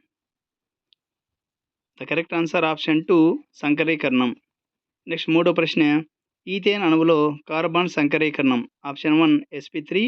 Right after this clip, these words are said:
ఆప్షన్ టూ ఎస్పీ, ఆప్షన్ త్రీ ఎస్పీ టూ, ఆప్షన్ ఫోర్ ఎస్పీ త్రీ డీ. కరెక్ట్ ఆన్సర్ ఆప్షన్ వన్ ఎస్పీ త్రీ. నెక్స్ట్ నాలుగో ప్రశ్న, సీ టూ హెచ్ టూలో సిగ్మా మరియు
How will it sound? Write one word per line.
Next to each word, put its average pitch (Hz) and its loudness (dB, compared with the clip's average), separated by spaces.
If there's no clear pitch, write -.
ఆప్షన్ 147 -2
టూ 170 2
ఎస్పీ, 190 -10
ఆప్షన్ 151 -2
త్రీ 170 0
ఎస్పీ 160 -2
టూ, 202 2
ఆప్షన్ 156 -4
ఫోర్ 170 2
ఎస్పీ 170 -10
త్రీ 226 -2
డీ. 131 2
కరెక్ట్ 180 0
ఆన్సర్ 180 0
ఆప్షన్ 180 2
వన్ 165 4
ఎస్పీ 156 -4
త్రీ. 135 0
నెక్స్ట్ 165 -2
నాలుగో 165 0
ప్రశ్న, 160 -2
సీ 202 0
టూ 226 2
హెచ్ - -8
టూలో 190 0
సిగ్మా 180 -2
మరియు 180 2